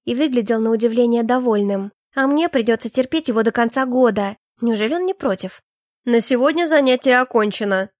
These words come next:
провозгласил преподаватель спустя бесконечных полчаса, и мой жених вскочил на ноги. Он протянул мне руку, и я уставилась на нее, ожидая подвоха. Что он сделает? Использует запрещенный прием,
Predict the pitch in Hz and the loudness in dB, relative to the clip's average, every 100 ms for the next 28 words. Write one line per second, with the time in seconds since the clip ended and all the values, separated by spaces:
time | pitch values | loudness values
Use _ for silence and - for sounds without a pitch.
0 | - 240 240 233 247 254 269 233 240 233 | -4 0 0 0 0 0 -2 -2 -4 -2
1 | 226 240 294 226 - 240 - 262 233 - | -2 -2 -2 -6 -10 -8 -2 -2 -2 -4
2 | 233 247 277 - 202 - 233 233 285 - | -2 -2 -2 -6 -6 -4 -6 -4 -6 -4
3 | 220 208 - _ - 247 240 226 226 233 | -4 -6 -12 _ -4 0 2 0 0 -4
4 | 285 - 220 - 240 240 240 214 208 208 | -4 -6 -8 -2 -2 0 -2 -4 -4 -6
5 | 208 - _ _ 311 294 247 240 254 262 | -8 -12 _ _ -2 0 -2 -2 0 2
6 | 240 233 247 277 - 202 220 _ 285 262 | 2 2 2 0 -4 -8 -8 _ -2 0
7 | 233 226 - 220 285 311 302 294 294 285 | 0 -2 -4 -4 -2 -4 -4 -2 0 0
8 | 233 202 208 214 240 220 226 208 - 196 | 0 -2 -2 -2 -2 -2 -2 -4 -4 -10
9 | - _ _ - - 320 320 294 220 202 | -12 _ _ -14 -6 -4 -4 -4 -4 -4
10 | 196 196 - _ - - - 262 247 226 | -4 -8 -14 _ -12 -8 -2 0 2 0
11 | 240 247 233 240 220 214 226 233 277 | 0 -2 -4 -2 -2 -2 -2 0 0